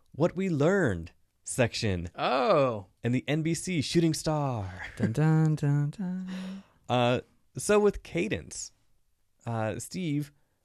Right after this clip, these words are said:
Speaker 1: basically the What We Learned segment is the recap. Uh, he is checking the <laughs> notes that I print out for every
Speaker 2: Not
Speaker 1: episode.
Speaker 2: on here.
Speaker 1: <laughs> Um, so the recap of Cadence, what, what did you pick up from that? Like, what was something that you,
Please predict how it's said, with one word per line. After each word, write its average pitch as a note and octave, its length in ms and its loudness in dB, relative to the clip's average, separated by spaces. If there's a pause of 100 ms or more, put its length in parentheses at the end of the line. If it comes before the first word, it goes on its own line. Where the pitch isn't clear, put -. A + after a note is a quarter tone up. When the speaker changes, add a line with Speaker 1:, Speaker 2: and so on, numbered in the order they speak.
(240)
Speaker 1:
basically G3 420 2
the D3 80 2
What G3 140 2
We F#3 100 2
Learned C3+ 240 0
segment C3 540 -2
is C#3 180 -2
the F3 120 -4
recap. - 500 -8 (1040)
Uh, B2+ 260 2
he C#3 140 0
is C#3 100 0
checking F#3+ 320 -2
the C#3+ 80 0
<laughs> B2+ 280 2
notes D3 400 6
that - 380 -2
I D3 60 6
print C3+ 420 2
out C#3 200 4
for C3 80 2
every B2 200 2
Speaker 2:
Not E3 120 4
Speaker 1:
episode. - 240 4
Speaker 2:
on F#3+ 80 4
here. C#3+ 340 2
Speaker 1:
<laughs> A#3+ 920 -2 (300)
Um, A#2+ 520 2 (520)
so E3+ 220 4
the E3 80 4
recap G3 360 2
of F3 140 -2
Cadence, D#3+ 340 -2
what, G3 200 0
what F3 180 -2
did E3+ 120 -10
you D3+ 400 -2 (440)
pick E3 160 0
up G#2 100 -4
from G2+ 140 -8
that? B1 260 -10
Like, G#2+ 160 -10
what D3+ 80 -2
was D3+ 140 -4
something B2+ 360 -4
that G#2 180 -4
you, F#2+ 480 -2